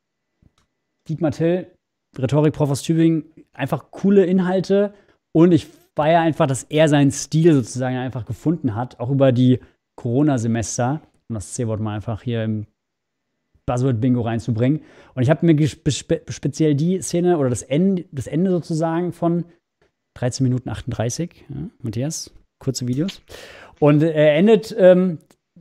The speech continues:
eben, und dann kann man besonders gut sehen, dass erstens klickt er gleich auch auf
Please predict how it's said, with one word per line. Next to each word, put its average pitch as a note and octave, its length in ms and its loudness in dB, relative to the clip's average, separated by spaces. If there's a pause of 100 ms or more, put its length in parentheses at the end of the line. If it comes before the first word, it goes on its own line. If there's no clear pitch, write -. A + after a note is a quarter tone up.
(280)
eben, G3+ 420 0
und D#3 120 0
dann D#3 200 2
kann E3 120 -4
man F3 240 0
besonders D#3 380 0
gut D#3+ 100 -2
sehen, E3 120 0
dass D3+ 140 2
erstens D#3+ 460 -2
klickt E3+ 180 -4
er D#3 60 2
gleich C#3 280 -2
auch D3 200 -4
auf D3+ 380 -6